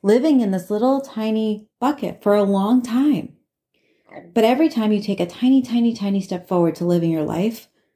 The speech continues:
you're stepping more into yourself. So even if it is like, "Okay, I could not get up to go to the gym today, but I, I'm gonna walk three laps around the block," at least I did that for myself.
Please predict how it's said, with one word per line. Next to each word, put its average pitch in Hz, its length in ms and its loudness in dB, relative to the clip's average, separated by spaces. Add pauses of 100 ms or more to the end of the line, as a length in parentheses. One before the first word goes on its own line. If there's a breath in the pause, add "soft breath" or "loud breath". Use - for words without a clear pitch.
(1200)
you're 208 180 2
stepping 202 420 2
more 202 500 4
into 175 260 0
yourself. 156 500 -4
So - 260 -4
even 302 300 2
if 302 160 2
it 202 80 0
is 196 220 0
like, 170 260 -2
"Okay, 180 260 -2
I 160 40 -2
could 220 320 0
not 208 260 2
get 190 100 0
up 185 140 -2
to - 80 -12
go 180 120 2
to 170 40 4
the 165 80 -2
gym 165 220 0
today, 156 260 -6
but 165 160 0
I, 165 320 0 (300)
I'm 170 60 -2
gonna 160 140 0
walk 165 320 0
three 170 160 4
laps 160 300 -2
around 151 140 0
the 143 80 -2
block," 208 360 -2
at - 600 -20
least 151 180 -4
I 165 80 2
did 156 180 0
that - 180 -2
for 151 100 -4
myself. - 520 -4